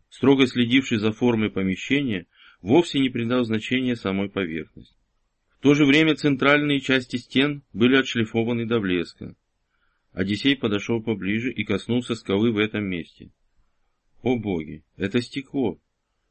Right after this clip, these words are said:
Матовое темно-зеленое стекло. Никогда раньше ему не приходилось видеть, чтобы стеклянная поверхность имела столь внушительные размеры.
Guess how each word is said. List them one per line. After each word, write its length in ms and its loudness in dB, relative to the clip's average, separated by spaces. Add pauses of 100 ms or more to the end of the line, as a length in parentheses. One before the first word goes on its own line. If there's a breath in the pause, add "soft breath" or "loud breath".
(220)
Матовое 540 -2
темно-зеленое 800 0
стекло. 520 -8 (840)
Никогда 460 2
раньше 320 2
ему 140 2
не 80 2
приходилось 640 0
видеть, 240 0
чтобы 260 -6
стеклянная 600 0
поверхность 600 -2 (440 soft breath)
имела 320 4
столь 240 4
внушительные 640 0
размеры. 560 -4